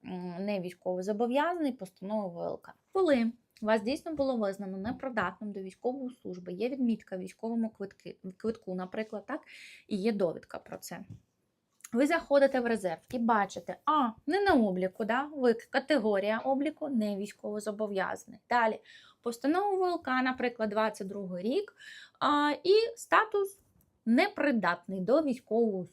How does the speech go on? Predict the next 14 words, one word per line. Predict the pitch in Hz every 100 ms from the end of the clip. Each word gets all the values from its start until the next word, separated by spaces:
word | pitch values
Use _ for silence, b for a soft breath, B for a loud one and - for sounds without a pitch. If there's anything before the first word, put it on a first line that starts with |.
| -
служби. | - - - - _ _ B B _ _ -
Це | - 330 403 370
є | 254 247 277 -
ідеальним, | 240 214 247 220 190 180 185
значить, | 202 247 302 370 359
у | 254
вас | 220 240 -
все | - - 196 -
окей. | 202 - - -
Почали | 214 - 233 294
відбуватися | 247 214 220 208 202 190 190
такі | 202 214
ситуації, | 214 214 277 392 466 302 254
що | - - 247